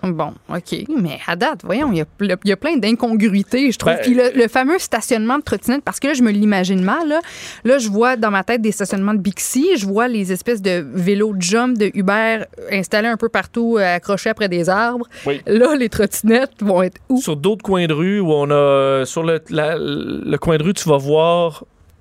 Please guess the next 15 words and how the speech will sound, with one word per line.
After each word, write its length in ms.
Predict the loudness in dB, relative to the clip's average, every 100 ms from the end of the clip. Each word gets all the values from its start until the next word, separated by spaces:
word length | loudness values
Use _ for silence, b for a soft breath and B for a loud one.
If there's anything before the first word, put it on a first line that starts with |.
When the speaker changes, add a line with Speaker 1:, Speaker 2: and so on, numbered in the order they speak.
| _ -6
Speaker 2:
une 120 | -4
trottinette 520 | -2 -2 0 0 0
dessinée. 460 | -2 -2 -2 -2 -4 b b b b b b b _ -2
Sur 200 | 0 2
ton 140 | 2
application, 480 | 2 2 2 2 2
tu 80 | 2
vas 60 | 0
pouvoir 180 | 2 2
les 100 | 4
voir, 180 | 4
les 140 | 2 0
zones 160 | 0
de 60 | 0
stationnement. 520 | 0 0 0 0 -2